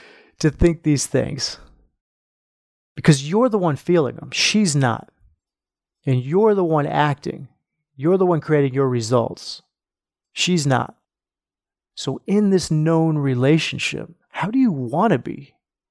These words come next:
How do you want to show up? How do you determine the results you get? There doesn't need to be any behavior from anyone else. That's the other thing, my friend. Nobody likes to be judged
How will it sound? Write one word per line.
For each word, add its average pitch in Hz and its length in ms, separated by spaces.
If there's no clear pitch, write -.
How 143 200
do 165 80
you 185 200
want 135 460
to 127 60
show 104 380
up? - 200
How 170 240
do 175 80
you 156 540
determine 131 520
the 123 120
results 123 520
you 120 320
get? - 380
There 123 80
doesn't 175 260
need 143 380
to 139 80
be 127 180
any 131 180
behavior 120 720
from 131 140
anyone 123 340
else. 117 400
That's 208 200
the 180 120
other 160 140
thing, 160 200
my 139 80
friend. 135 420
Nobody 196 400
likes 160 500
to 156 240
be 131 300
judged 120 1120